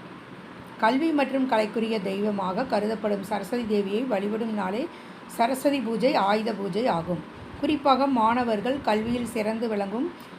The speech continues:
தொழிலில் வளர்ச்சியடையும் சரஸ்வதி பூஜையை வணங்கி வழிபடுகிறார்கள். கிருதயுகத்தில் சுகேது என்ற மன்னன் இருந்தார். அவர் மனைவி சுதேவி. இவள் மிகுந்த தெய்வ பக்தி கொண்டவளாக இருந்தாள். சுகேது நல்ல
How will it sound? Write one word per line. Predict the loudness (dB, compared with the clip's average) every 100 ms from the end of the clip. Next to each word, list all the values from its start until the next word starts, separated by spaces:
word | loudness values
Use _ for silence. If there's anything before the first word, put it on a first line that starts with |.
| -6 0
தொழிலில் | 2 4 2 4
வளர்ச்சியடையும் | 4 4 0 -2 0 0 0
சரஸ்வதி | 0 -2 -2 -4 -2
பூஜையை | -2 -2 -2 0
வணங்கி | 0 -2 -2 0
வழிபடுகிறார்கள். | 0 0 -2 -4 -4 -6 -4 -6 -6 -12 -16 -16 -14 -14 -10 0
கிருதயுகத்தில் | 2 4 2 2 0 2 0 0
சுகேது | -2 4 6 6 4 2
என்ற | 2 0 0
மன்னன் | 0 0 0 2 0
இருந்தார். | 0 2 2 2
அவர் | -2 -2
மனைவி | -4 -4 -2 -2 -4 -10 -18 -8
சுதேவி. | -4 2 4 4 2 -2 0
இவள் | 2 2 2
மிகுந்த | 2 0 0 0
தெய்வ | 0 0 -2
பக்தி | -4 -6
கொண்டவளாக | -4 -4 -4 -4 -4 -4 -6 -10 -16 -12 -2
இருந்தாள். | 0 2 4 2 0 0
சுகேது | 2 2 4 2 2
நல்ல | 0 2